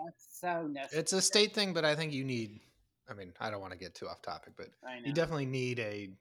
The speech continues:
Speaker 2: national, you know, plan and organization.
Speaker 1: Yeah, and they
Speaker 2: So you
Speaker 1: are.
Speaker 2: can
Speaker 1: The,
Speaker 2: bounce
Speaker 1: the
Speaker 2: things
Speaker 1: nat-,
Speaker 2: off of each other and
Speaker 1: yeah, the National Discus is working on it, as is A C S A. Um,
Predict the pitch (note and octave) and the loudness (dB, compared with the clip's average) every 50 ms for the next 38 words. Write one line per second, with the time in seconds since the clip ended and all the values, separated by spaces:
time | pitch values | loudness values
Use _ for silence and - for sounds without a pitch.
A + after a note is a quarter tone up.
0 | _ _ _ - A#2 A2+ A2 G#2 G#2 G#2 - - A#2 G#2 G2 G2 F#2 F2+ F2+ F2+ | _ _ _ -14 -10 -8 -6 -6 -6 -8 -8 -10 -10 -10 -10 -8 -10 -10 -10 -12
1 | E2+ _ - - - _ _ - F#2 E2+ E2 - _ _ _ _ _ _ - - | -14 _ -20 -20 -20 _ _ -20 -18 -18 -20 -20 _ _ _ _ _ _ -8 -6
2 | C3+ A2+ A2 G#2+ G#2+ G2+ F#2+ F#2+ F#2 F2+ F#2+ F#2+ F2+ F2+ F2+ F2 E2+ F#2 F#2 F#2 | -4 -2 -2 -2 -4 -6 -8 -10 -10 -8 -10 -10 -10 -12 -14 -14 -12 -12 -12 -10
3 | F2 - - - - E2 E3 _ _ _ _ _ - G3 G3+ G3 G3 G3 F#3+ G3+ | -10 -10 -12 -12 -14 -20 -20 _ _ _ _ _ -4 0 4 4 6 6 4 2
4 | G#3 G#3 G#3 G#3+ A#3+ B3 A3+ G3+ D#3+ C3+ C3+ - A#2+ - C3 A#2+ A2+ A2+ C#3 C3 | 2 0 2 4 6 6 6 4 2 2 2 2 2 2 0 0 2 4 6 6
5 | C3 B2+ B2 - - - G3 G3 - A2 A2+ A2 G#2+ G#2 - B2 G#2+ G2+ G#2 F#2+ | 6 6 4 2 2 2 2 2 2 0 0 0 0 -2 -4 -6 -8 -6 -6 -6
6 | - - G2+ F#2+ A2+ A2 A2 A2 - D#3 E3+ E3 D3+ C#3+ C#3+ D3 C#3+ C#3+ - _ | -6 -6 -6 -6 -6 -8 -10 -10 -10 -8 -6 -6 -4 -4 -4 -6 -6 -8 -12 _
7 | - F#3 F3+ F3+ F#3 G3 G3 - - - G3+ F#3 E3 - G3 G3 F3+ - - F#3+ | -10 -6 -4 -2 0 0 0 -2 -4 -6 -6 -8 -6 -4 -6 -6 -6 -6 -6 -6
8 | E3+ - - F#3 D#3 - - E3 D#3+ D#3+ - E3 D#3 D3+ D3 C#3+ C#3+ C#3+ C#3+ C#3+ | -6 -6 -6 -8 -8 -8 -6 -6 -6 -6 -6 -6 -6 -4 -4 -6 -6 -6 -6 -6
9 | C#3+ C#3 F2+ B2+ C3+ C#3 - D#3 C#3+ C3+ - C#3+ C3+ C3+ - - D3+ C#3+ C3+ C3 | -6 -6 -6 -6 -6 -6 -6 -8 -8 -8 -6 -6 -6 -6 -6 -6 -6 -4 -6 -6
10 | C3 - C#3+ B2 B2 A#2+ A2+ A2+ B2 B2 C#3+ - _ - A2+ A2+ G#2 G#2 A#2 | -6 -6 -4 -2 -2 -2 -2 -4 -8 -12 -16 -20 _ -16 -16 -14 -14 -14 -16